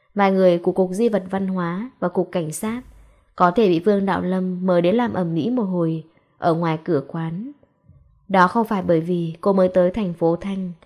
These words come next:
bối cảnh còn thấp à? Hoa Hạ nếu có được sự chống đỡ của mối quan hệ thâm hậu, Vương Đạo Lâm có muốn sử dụng thủ đoạn sau lưng ấy, ông ta cũng phải suy nghĩ thật kỹ. Với tài sản hiện tại của Hoa Hạ,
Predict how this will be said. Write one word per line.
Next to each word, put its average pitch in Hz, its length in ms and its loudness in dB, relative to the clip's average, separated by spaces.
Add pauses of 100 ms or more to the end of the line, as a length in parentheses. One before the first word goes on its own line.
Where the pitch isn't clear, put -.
(260)
bối 202 180 4
cảnh 214 240 -2
còn 165 120 -2
thấp 285 180 -4
à? 160 260 -8 (1300)
Hoa 185 260 2
Hạ 170 300 -4 (140)
nếu 175 160 0
có 202 100 0
được 220 180 2
sự - 240 -4
chống 180 240 -4
đỡ 202 320 -4
của 190 80 -2
mối 170 220 2
quan 196 180 -2
hệ 190 200 -2
thâm 180 220 -6
hậu, 175 320 -8 (600)
Vương 196 180 4
Đạo 165 140 2
Lâm 180 400 -2
có 170 80 0
muốn 185 200 2
sử 208 240 -4
dụng 180 240 -4
thủ 180 160 0
đoạn 170 260 -2
sau 214 180 -4
lưng 214 240 0
ấy, 185 320 -6 (720)
ông 180 240 2
ta 180 340 -2
cũng 214 120 0
phải 190 120 4
suy 180 200 -2
nghĩ 175 220 -2
thật 214 120 -6 (120)
kỹ. 202 360 -4 (2000)
Với 180 140 4
tài 190 200 0
sản 175 240 -6
hiện 180 220 -2
tại 180 180 -2
của 170 140 -2
Hoa 185 220 -2
Hạ, 185 320 -6